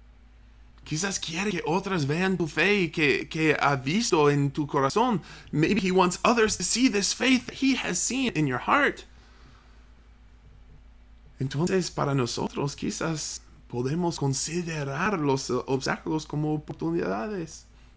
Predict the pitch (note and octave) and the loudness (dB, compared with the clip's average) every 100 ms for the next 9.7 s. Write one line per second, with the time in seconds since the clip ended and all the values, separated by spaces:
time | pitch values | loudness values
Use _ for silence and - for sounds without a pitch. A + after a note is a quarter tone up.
0 | - C#3 C#3+ D3+ D#3+ F3 F3 E3+ - - | 0 2 4 0 -2 -6 -8 -10 -14 -20
1 | - - - - - - - - - - | -18 -8 -8 -8 -14 -20 -20 -20 -20 -20
2 | - - - - - - - - - F3 | -20 -20 -20 -20 -20 -20 -20 -12 -2 0
3 | - F3 F3+ D#3+ G#3 A3+ F#3 G3+ G3 - | 2 2 2 2 4 4 4 4 4 2
4 | D#3 F#3+ F3+ D3+ D3+ E3 D3+ G3 - F#3+ | 4 4 4 2 -2 -2 0 0 0 -2
5 | - C#3 C#3 C#3 D3 D3+ C#3 - G3 B3 | -2 -2 0 0 2 0 0 0 0 0
6 | F#3 E3 D3 F#3 F3 E3 D#3 D3+ D3 C#3 | -2 0 0 2 2 2 -2 2 2 4
7 | F3+ F#3+ D3 - - - E3 - F#3+ E3+ | 2 0 -2 -10 -18 -2 -2 2 2 2
8 | - - B2+ D3+ A#3+ F#3+ C3+ G3 A3+ F3 | 0 -4 -2 0 2 2 2 2 4 4
9 | D3+ B3+ D4 F3+ A#2 G#2+ | 4 2 4 4 2 0